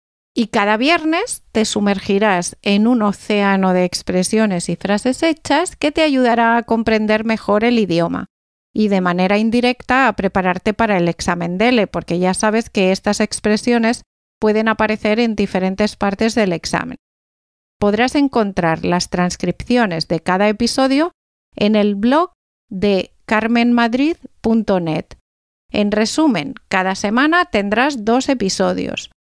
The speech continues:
todos los martes sobre el dele. Unos martes será sobre el examen y otros martes el vocabulario. Y todos los viernes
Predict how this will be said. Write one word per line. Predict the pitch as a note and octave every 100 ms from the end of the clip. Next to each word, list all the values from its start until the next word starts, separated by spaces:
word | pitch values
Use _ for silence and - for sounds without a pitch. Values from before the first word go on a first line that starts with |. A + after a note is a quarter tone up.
| _ _
todos | A3 G#3 A#3+ A#3
los | A#3+ B3
martes | C4+ D#4 E4 F4 F4+
sobre | - G3 F#3+ F3+
el | F3
dele. | F3+ F3+ E3+ E3+ _ _ _ _ _ -
Unos | G#3+ G#3 G3+
martes | B3 D#3+ F3+ -
será | F#3 F#3 F#3+
sobre | - G3 F#3+ G3+
el | G#3+
examen | G#3+ - C#4 C#4 E4 G4 _ _ -
y | G3
otros | G3 G3+ G#3 G#3+
martes | A#3+ C4+ - D4+ F4+ - -
el | F#3
vocabulario. | F#3 F3+ F3 F3 F3 E3 E3+ - - _ _ _ -
Y | G#3+
todos | - G#3 G#3+ G#3+
los | A#3 A3+
viernes | B3 D4 C#4+ D4+ F4+